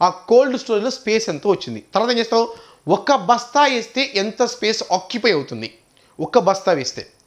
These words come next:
రైట్? ఫస్ట్ కోల్డ్ స్టోరేజ్ వాల్యూమ్ చేయి, మొత్తం స్పేస్ వస్తుంది. ఒక బ్యాగ్ వాల్యూమ్ చేయి, ఒక బ్యాగ్.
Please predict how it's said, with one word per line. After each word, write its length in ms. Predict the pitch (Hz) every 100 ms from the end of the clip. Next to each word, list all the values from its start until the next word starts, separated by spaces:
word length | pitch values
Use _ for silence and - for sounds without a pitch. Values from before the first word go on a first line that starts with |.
| _ -
రైట్? 120 | 175 - - - -
ఫస్ట్ 240 | 226 -
కోల్డ్ 440 | 233 - 233 254 254
స్టోరేజ్ 320 | - 254 226
వాల్యూమ్ 260 | 156 180 185 127
చేయి, 160 | 110 _ _ 147
మొత్తం 360 | 180 - 240
స్పేస్ 320 | 233 - 175
వస్తుంది. 320 | 151 - 117 - - _
ఒక 240 | 156 185 254
బ్యాగ్ 520 | 165 135 233 247 202
వాల్యూమ్ 300 | 170 170 170 123
చేయి, 100 | -
ఒక 200 | 139 160
బ్యాగ్. 360 | 143 143 139